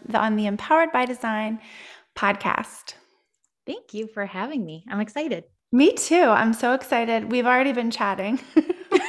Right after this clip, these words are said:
Speaker 1: already been chatting. We just started chatting. Um, but I, but I am just wanting to, I've been excited to bring you to this space and to share you with people, um, in this way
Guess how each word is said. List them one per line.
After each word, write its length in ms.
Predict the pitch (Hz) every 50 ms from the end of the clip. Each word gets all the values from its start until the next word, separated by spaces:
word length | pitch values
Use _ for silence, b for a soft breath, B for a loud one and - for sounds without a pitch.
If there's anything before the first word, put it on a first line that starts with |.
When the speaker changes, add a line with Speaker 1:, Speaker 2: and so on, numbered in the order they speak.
| - - -
Speaker 1:
already 480 | 571 - 679 554 415 415 - 508 381 381
been 80 | 494
chatting. 240 | 330 294 302 302 302 302
We 60 | 294
just 220 | 262 311 302 -
started 400 | - - 247 254 269 277 285 269
chatting. 460 | - 285 247 233 226 233 233 247 285 - B B B B B 381 349 B
Um, 340 | - - 254 254 254 247 226
but 240 | 254 254 254 240 -
I, 340 | - 254 247 240 240 - - - 226
but 280 | 220 254 247 247 233
I 260 | 214 - 240 233 233
am 280 | 240 240 240 240 240 226
just 320 | 226 226 233 226 - -
wanting 420 | 226 240 233 233 233 240 240 247 240
to, 520 | - - - 277 240 226 233 226 226 233 226 B B B B B B B B B B B B B B B -
I've 220 | - 254 254 233
been 460 | 233 262 262 247 247 240 240 240 233 - - _ _ _ _
excited 840 | - - 240 214 208 - - - - 294 277 269 269 294 320 277 -
to 140 | - 269
bring 580 | 208 214 226 233 226 226 226 226 226 226 - -
you 500 | 208 208 208 220 220 214 214 214 208 208
to 420 | 202 - - - - 226 220 214
this 280 | 202 202 220 220 214 -
space 420 | - - 202 202 196 202 196 196 -
and 220 | - 208 208 208
to 120 | - 214 208
share 260 | - - 202 202 214
you 220 | 214 208 208 202
with 260 | 202 196 208 - -
people, 680 | - - 214 208 214 202 196 - 190 185 180 - - - -
um, 340 | 208 196 190 190 196 - - -
in 240 | 254 254 247 240 226
this 240 | 233 226 233 -
way 440 | 214 220 196 - 104 101 208 226 220